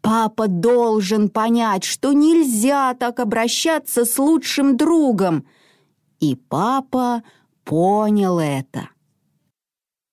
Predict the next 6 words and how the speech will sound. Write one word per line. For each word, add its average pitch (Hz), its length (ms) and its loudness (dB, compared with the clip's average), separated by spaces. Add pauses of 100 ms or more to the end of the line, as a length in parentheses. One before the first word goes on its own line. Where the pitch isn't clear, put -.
(520)
«Сегодня 240 720 0
хлевом 247 680 0
я 190 320 0
заниматься 196 760 0
не 208 180 2
буду. 156 580 -2